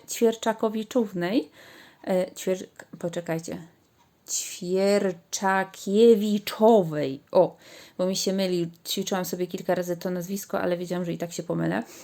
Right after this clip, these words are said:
I słuchajcie, autorka bardziej tutaj przedstawia nam jej zarysy, tak jakby skrawki poskładane historii, no, z których wydaje mi się, że mogłaby powstać jakby, nie wiem, osobna książka. Wątki są dosyć ciekawe, nie tylko sama parodia,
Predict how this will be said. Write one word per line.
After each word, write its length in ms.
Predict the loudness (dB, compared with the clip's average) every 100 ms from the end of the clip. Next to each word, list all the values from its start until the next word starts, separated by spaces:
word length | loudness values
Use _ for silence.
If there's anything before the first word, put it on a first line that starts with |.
| -18 -18 _ -20 -20 -20 -14
I 60 | -8
słuchajcie, 300 | -2 0 0
autorka 360 | 0 0 2 4
bardziej 300 | 4 2 -2
tutaj 220 | -2 -2
przedstawia 520 | -6 -10 -4 -2 0
nam 180 | 0 0
jej 200 | -2 -6 -12 _
zarysy, 680 | -4 2 4 4 0 0 -2 -4 _
tak 140 | -8 -6
jakby 200 | -2 -4
skrawki 480 | -2 -2 -2 -4
poskładane 480 | -6 -2 0 2 0
historii, 520 | 0 -4 -2 -2 -2 -6 -16 -20 -20 _ 0
no, 140 | 2
z 80 | 0
których 280 | -2 -4 0
wydaje 320 | 2 4 6
mi 80 | 4
się, 180 | 2
że 120 | 0 0
mogłaby 460 | 2 2 2 0
powstać 580 | -2 -4 -2 -4 -6 -10 -14 _ -10
jakby, 260 | -8 -6
nie 100 | -6
wiem, 180 | -4 -6 -6
osobna 320 | -8 -6 -6
książka. 560 | -6 -2 -2 -2 -4 -4 _ -20 -20 -20 -20 _
Wątki 260 | 2 2 2
są 180 | 2
dosyć 400 | 2 2 -2 -6 -14 _
ciekawe, 580 | 0 2 2 2 2 0
nie 160 | -2
tylko 300 | 0 0 0
sama 280 | 0 0 0
parodia, 580 | 0 0 0 0 0